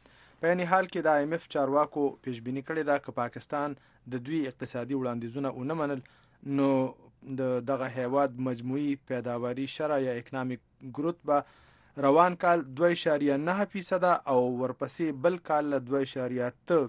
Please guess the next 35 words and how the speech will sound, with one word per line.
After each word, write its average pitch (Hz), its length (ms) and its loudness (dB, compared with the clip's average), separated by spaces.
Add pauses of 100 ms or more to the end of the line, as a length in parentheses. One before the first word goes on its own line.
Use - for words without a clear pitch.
(100)
فیصده 120 400 -4 (360)
وغورځېږي. 120 600 -4 (400)
واشنګټن 156 480 -4
ته 147 160 -2
روانېدو 131 460 -2
نه 135 80 0
وړاندې 160 340 2
د 143 80 -6
پاکستان 127 480 -6
د 120 80 -10
خزانې 123 400 -8
وزیر 135 260 0 (480)
اسد 135 220 -4
عمر 147 220 -2
ویلي 160 320 0
وو 165 100 0 (300)
چې 135 240 -4
په - 80 -6
واشنګټن 123 500 -8
کې 147 160 -8
به 143 80 0 (160)
د - 20 -4 (120)
آی 120 120 -4
ایم 123 160 -8
ایف 143 140 -14
د 123 100 -12
چارواکو 123 480 -6
سره 151 220 -6
د 123 180 -4
قرضونو 120 360 -8
اخیستلو 123 480 -8
په 123 120 -16
پروګرام 117 440 -10
خبرې 110 320 -12
کوي. 110 160 -12